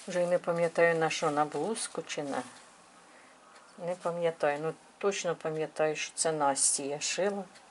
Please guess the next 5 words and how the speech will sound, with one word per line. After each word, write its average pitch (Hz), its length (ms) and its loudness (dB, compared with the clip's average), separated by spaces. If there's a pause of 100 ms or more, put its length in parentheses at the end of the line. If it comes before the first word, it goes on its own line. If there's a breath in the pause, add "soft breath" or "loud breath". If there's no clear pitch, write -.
(1080 loud breath)
І 160 120 -2
оставила 147 680 4 (180)
на 147 80 -6
всякий 151 440 0
випадок. 135 720 2